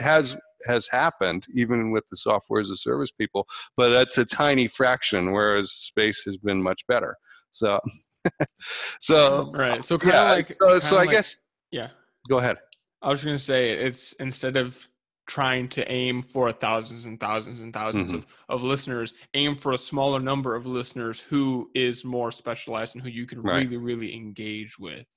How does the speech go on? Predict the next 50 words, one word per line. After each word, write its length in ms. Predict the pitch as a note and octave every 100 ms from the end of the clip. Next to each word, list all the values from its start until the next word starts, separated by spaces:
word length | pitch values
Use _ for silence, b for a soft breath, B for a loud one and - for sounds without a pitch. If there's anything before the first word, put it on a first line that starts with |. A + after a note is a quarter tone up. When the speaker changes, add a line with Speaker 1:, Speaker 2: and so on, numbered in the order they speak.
| _ _ _ _ _ _
Speaker 1:
Right. 240 | F#2+ F2 - -
Yeah, 220 | D3+ C3+ G#2
that's, 320 | B2+ - -
that's 320 | B2 B2 -
more 180 | A#2 G2+
important 340 | - G#2 F2+
to 60 | G2
me. 180 | F#2 E2+
So, 220 | - D3
uh, 160 | D3+ C#3+
maybe 300 | D#3 D#3 D3+
ten 240 | - C#3
or 60 | C3
twelve 320 | - A#2+ G#2
episodes, 540 | G2+ - A2+ G#2+ A2 G#2+
I 80 |
think 240 | F#2+ A2 -
you 100 | G#2+
should 220 | - G2
know. 260 | G2 F#2+ F2+
I'm, 240 | G2+ G#2
I'm 280 | A2+ A2 A2
coming 340 | G2+ - A#2 A2+
up 120 | G#2
to 120 | A2
a 80 | F#2
hundred 260 | G2+ G#2 G2+
now. 200 | G#2 G#2
I 40 | G#2
think 220 | G#2+ -
we're 100 | F#2
at 60 | F2
ninety-six 640 | F2+ F2 F2+ - F2+ -
this 200 | F#2+ -
week, 240 | G2+ F2+ -
and 80 | F#2
I've 120 | E2+
got 160 | F2+
a 60 | F2+
bunch 380 | E2+ F2+ D#2 -
Speaker 2:
Nice. 100 | -
Speaker 1:
recorded 480 | G2 - F#2+ F2+ F2+
and 120 | F2+
in 100 | F#2
the 100 | F2+
can. 320 | - G2 D#2+ D2+ B B B B
So, 280 | - G#2 G2+ B B B B
you, 300 | B2 D#3 - - -
you 160 | C#3
know, 100 | B2+